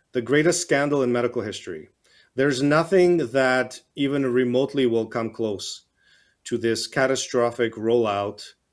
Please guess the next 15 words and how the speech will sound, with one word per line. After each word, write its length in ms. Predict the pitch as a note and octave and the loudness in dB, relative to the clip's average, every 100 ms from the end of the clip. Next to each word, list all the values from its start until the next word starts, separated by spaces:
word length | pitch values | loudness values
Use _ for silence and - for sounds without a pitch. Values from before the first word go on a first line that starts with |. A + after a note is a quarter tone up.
| _ _ | _ _
of 220 | A2+ G#2 | -8 -6
covid 240 | - C3 D3 | -2 0 2
nineteen 380 | B2 B2+ C3+ A#2 | 2 0 -2 0
vaccines 840 | A2+ A#2+ - A#2+ A#2 A#2 A2+ G#2 | 0 0 -2 -2 -2 -2 -6 -6
that 260 | G#2+ G2+ | -6 -6
were, 300 | A2 G#2 G#2 | -6 -4 -6
that 200 | G2+ G2+ | -4 -6
were 200 | G2 G2+ | -6 -8
rushed, 680 | G2 G#2+ C#3 D#3 - - - _ _ _ _ _ | -4 0 0 0 -10 -14 -18 _ _ _ _ _
that 560 | - G2 A2 G#2+ G#2+ G#2+ C3 | -14 -4 0 2 0 -4 -2
obviously, 440 | A#2 A#2+ A#2+ A#2+ | 0 0 2 2
you 500 | A#2 A#2+ C3 A2+ A2+ | 2 -2 -4 -2 -2
know, 100 | G#2+ | -4
many 260 | G#2+ B2+ C3 | -2 0 0
people 680 | B2+ A#2+ B2 A2+ A2+ A2+ | -2 -2 2 4 2 0